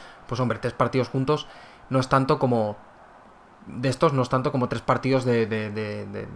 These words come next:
amistosos normales, ¿no? De Liga Master Online. Así que yo creo que puede quedar bien, además es lo, lo emocionante, ¿no? Ver junto la primera fase.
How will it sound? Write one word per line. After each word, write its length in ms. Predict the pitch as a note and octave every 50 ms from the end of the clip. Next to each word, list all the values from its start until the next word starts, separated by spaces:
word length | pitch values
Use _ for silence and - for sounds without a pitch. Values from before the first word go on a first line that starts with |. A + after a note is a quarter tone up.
| G#2 G#2+ G#2 - - - - - - -
amistosos 540 | - B2 A2+ A2 - - C3 A#2 - C3 A#2
normales, 480 | A#2 A#2 G#2+ A2 A#2+ A#2 G#2+ G#2 -
¿no? 140 | A#2+ B2 B2+
De 80 | A#2+ A2
Liga 180 | A2 G#2+ A2
Master 240 | A2 A2 - - G#2+
Online. 320 | G#2 G#2 G#2 A2 G#2+ G2+ G#2 - - - - - - - - - - -
Así 220 | - A#2 - B2
que 100 | A#2+ B2+
yo 140 | C3 C#3 C3+
creo 120 | D#3 D3+
que 80 | C#3 C#3
puede 200 | C3+ C3+ C3 B2
quedar 220 | - A2+ A2 A2
bien, 180 | A2+ D3+ E3+ D#3
además 300 | B2 A#2 A#2+ B2 - -
es 180 | A#2 - - A#2
lo, 640 | A2+ A2 G#2+ A2 G#2+ G#2+ G2+ G2+ G2+ G2+ G2+ G2 - -
lo 100 | A2+ A2
emocionante, 480 | A2 A2 - C3 C3+ D3 C3 - A2+
¿no? 100 | A#2+ C3
Ver 160 | B2+ C3 C3
junto 840 | B2 - - C3+ C3 C3 - C3+ C3 B2+ B2+ B2 B2 B2 A#2 A#2 A#2
la 340 | A#2 G#2 G#2+ A2+ A2+ A#2 -
primera 320 | A#2+ A2+ A2+ A#2+ A2+ -
fase. 440 | - - C3 C#3+ - - G3 A3 A#3